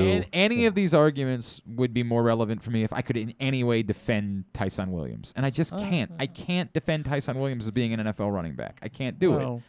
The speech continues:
Speaker 1: I think he's got some things that are interesting, and, you know, it would be nice if he could have been the third running back on this team and could have been a guy that could have been mixed in every now and then.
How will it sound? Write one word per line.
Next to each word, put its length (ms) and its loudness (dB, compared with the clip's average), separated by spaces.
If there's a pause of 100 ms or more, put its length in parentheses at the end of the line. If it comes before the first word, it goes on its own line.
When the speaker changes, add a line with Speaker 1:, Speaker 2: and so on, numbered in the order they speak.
(120)
Speaker 1:
I 100 4
think 260 0
he's 320 0
got 300 -2
some 260 -4
things 580 0
that 180 4
are 120 4
interesting, 720 -2
and, 400 0 (920)
you 140 0
know, 400 4
it 200 4
would 140 4
be 120 2
nice 320 4
if 80 4
he 120 2
could 160 0
have 120 4
been 180 4
the 80 6
third 320 6
running 280 4
back 280 2
on 180 0
this 220 0
team 400 -2
and 240 -4
could 140 0
have 60 0
been 100 2
a 60 0
guy 300 2
that 140 0
could 140 0
have 60 -2
been 180 -2
mixed 300 -2
in 400 4 (440)
every 320 6
now 320 4
and 180 2
then. 360 0